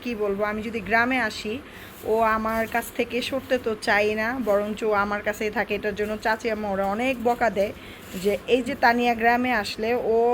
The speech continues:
ওর কাছ থেকে আর নড়তেই চায় না, সরতেই চায় না, এমন একটা অবস্থা। ও আমার অনেক বাদুক, মানে ও বাদুক বলতে ও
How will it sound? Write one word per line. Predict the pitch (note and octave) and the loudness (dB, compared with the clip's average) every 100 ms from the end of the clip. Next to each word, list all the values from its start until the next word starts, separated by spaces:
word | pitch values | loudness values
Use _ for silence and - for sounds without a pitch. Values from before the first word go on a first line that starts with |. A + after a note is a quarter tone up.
| A#3+ | 2
ওর | - G3+ G#3 | 4 2 2
কাছ | G#3+ - | -4 -4
থেকে | A#3+ A3 | -4 -2
আর | A#3 | -2
নড়তেই | G#3+ A3 - A#3 G3+ | -2 -4 -2 -2 0
চায় | G#3+ G3 | 0 0
না, | G3+ | -2
সরতেই | - G#3+ - G3+ | -4 -6 -2 -2
চায় | G3 E3+ | 0 -2
না, | F3+ | -2
এমন | G3 G#3+ | -4 -2
একটা | G3 - G3 | -4 -2 -2
অবস্থা। | F3 E3+ - - | -2 -4 -6 -2
ও | A3 | 0
আমার | A3 A3+ | 0 2
অনেক | A3+ A#3 B3+ G3+ | 0 2 -2 0
বাদুক, | F#3+ E3+ F3 | -2 -2 -4
মানে | G3 G3 G#3+ | -6 -4 -2
ও | A3+ B3+ - - - | 0 0 -4 -14 -4
বাদুক | B3 A#3+ C4 | 2 6 6
বলতে | C4+ | 4
ও | C4+ | 4